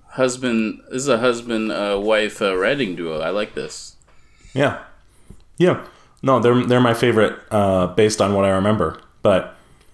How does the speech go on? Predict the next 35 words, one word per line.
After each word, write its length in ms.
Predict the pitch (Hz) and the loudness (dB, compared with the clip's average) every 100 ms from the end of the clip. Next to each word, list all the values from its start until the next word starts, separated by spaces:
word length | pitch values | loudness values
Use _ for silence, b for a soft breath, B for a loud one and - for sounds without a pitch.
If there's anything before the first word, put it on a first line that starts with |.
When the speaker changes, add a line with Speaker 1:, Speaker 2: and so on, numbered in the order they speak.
| b - - | b -20 -6
Speaker 2:
I, 200 | 131 - | -4 0
I 20 | 143 | 0
don't 100 | 175 | 2
know. 100 | 131 | 0
For 140 | - | 2
me, 300 | 120 147 147 | 2 4 4
uh, 640 | 131 120 120 120 113 104 - B B - | 2 2 4 6 6 4 0 B B -12
the 120 | 117 | -8
characters 560 | - - 160 170 165 135 | -4 0 2 2 2 4
all 140 | 131 131 | 4 4
felt 320 | 135 131 117 | 2 2 2
a 40 | |
little, 800 | 101 101 127 135 127 120 113 - - _ _ _ _ _ _ _ _ - _ - | -2 2 4 6 6 6 4 -2 -16 _ _ _ _ _ _ _ _ -20 _ -2
um, 680 | 104 101 98 92 92 90 - | 2 2 2 0 0 0 0
their 120 | 110 | 2
motives 440 | 107 107 117 117 110 | 4 4 4 2 4
were 100 | 107 | 4
a 40 | |
little 240 | 101 107 98 | 4 4 2
murky. 800 | 98 104 104 110 107 104 104 104 | 2 2 2 0 4 4 2 0
Speaker 1:
Mm-hmm. 320 | - 123 143 | -2 0 4
Speaker 2:
They 80 | 107 | 4
were 140 | 107 | 4
acting 380 | 101 107 - 117 | 2 0 -2 -2
a 40 | |
little 200 | 98 107 | 2 4
bit 160 | 104 95 | 2 0
more 280 | 101 104 98 | 2 2 2
exaggerated 680 | 92 95 92 92 107 104 104 | 0 0 2 2 2 2 2
than 140 | 104 | 2
usual. 640 | 107 107 110 107 107 104 - | 2 2 2 4 2 -2 -10
Speaker 1:
Yeah. 400 | 127 120 107 95 | 0 2 4 2
Speaker 2:
Uh, 340 | 92 90 85 - b b b b _ - - | 0 -2 -4 -6 b b b b _ -18 -6
in 140 | 107 | -4
particular, 920 | 117 - 107 - 104 98 98 95 - | -4 0 0 2 2 2 2 0 -4